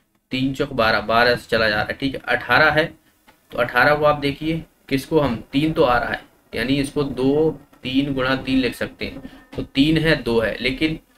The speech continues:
अब देखिए यहाँ पर डबल तीन है और यहाँ पर एक ही है, तो तीन से और मल्टीप्लाई करूंगा इसमें। ओके,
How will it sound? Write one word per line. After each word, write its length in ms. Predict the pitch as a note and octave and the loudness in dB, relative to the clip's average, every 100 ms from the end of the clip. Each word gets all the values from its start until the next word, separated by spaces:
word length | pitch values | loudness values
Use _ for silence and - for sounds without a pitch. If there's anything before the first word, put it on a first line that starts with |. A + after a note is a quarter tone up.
| _ - | _ -2
अब 140 | B2 C3 | -2 0
देखिए 260 | C#3+ D#3+ | -2 0
यहाँ 140 | C3+ C#3 | 0 0
पर 100 | C#3+ | 0
डबल 360 | B2+ B2+ C#3+ C3+ | 4 4 4 2
तीन 240 | C#3 B2+ A2 | 0 0 -2
है 180 | G2+ - _ _ _ _ | -8 -14 _ _ _ _
और 120 | A2+ | -4
यहाँ 220 | A2+ A#2+ | 0 0
पर 140 | C#3 C3+ | 2 0
एक 180 | B2+ B2+ | 0 -4
ही 100 | A#2 | -6
है, 60 | |
तो 120 | A2 | -4
तीन 240 | A#2 C3 C3 | -6 -4 -2
से 120 | B2+ | -2
और 220 | B2 A#2+ | 0 0
मल्टीप्लाई 420 | A2 G#2+ G#2+ G#2 G2+ | -2 -6 -10 -10 -10
करूंगा 260 | G#2 G#2 | -10 -10
इसमें। 260 | G2+ G#2+ G2+ | -12 -14 -14
ओके, 300 | A2+ A#2 - | -10 -6 -6